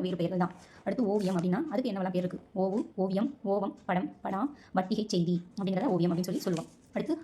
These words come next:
ஓவியம் வரைகிறவங்களுக்கு என்னவெல்லாம் பேர் கொடுத்துருக்காங்க அப்படின்னு சொல்லி பாத்தீங்கன்னா, கண்ணுள் வினைஞர், ஓவிய புலவர், ஓவமா-, ஓவமாக்கல், கிளவி வல்லோன், சித்திரக்காரர், வித்தகர், வித்தகர் வினைஞர் அப்படின்னு சொல்லிட்டு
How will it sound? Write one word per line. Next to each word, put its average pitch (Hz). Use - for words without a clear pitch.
ஓவியம் 254
வரைகிறவங்களுக்கு 240
என்னவெல்லாம் 196
பேர் 185
கொடுத்துருக்காங்க 180
அப்படின்னு 180
சொல்லி 175
பாத்தீங்கன்னா, 175
கண்ணுள் 220
வினைஞர், 185
ஓவிய 214
புலவர், 180
ஓவமா-, 208
ஓவமாக்கல், 196
கிளவி 220
வல்லோன், 185
சித்திரக்காரர், 220
வித்தகர், 202
வித்தகர் 233
வினைஞர் 180
அப்படின்னு 196
சொல்லிட்டு 175